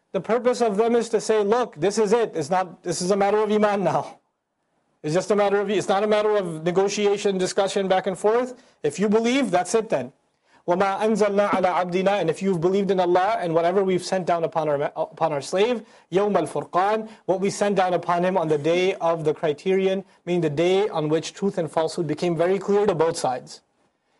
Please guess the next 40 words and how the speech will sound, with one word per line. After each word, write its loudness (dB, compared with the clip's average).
It -2
was 0
clear 0
to 0
the 2
Muslims 2
all 0
along, 2
now 2
it 0
even 0
became -2
clear 0
to 2
the -2
kuffar -2
whose -2
side 0
Allah 0
is -2
on, -6
because -2
they 2
were 2
doing 0
istiftah, -4
seeking -2
Allah's 2
verdict. 0
Whoever 2
wins 0
must -4
be 0
the 2
one 2
that 2
Allah 2
is -4
siding -2
with. -8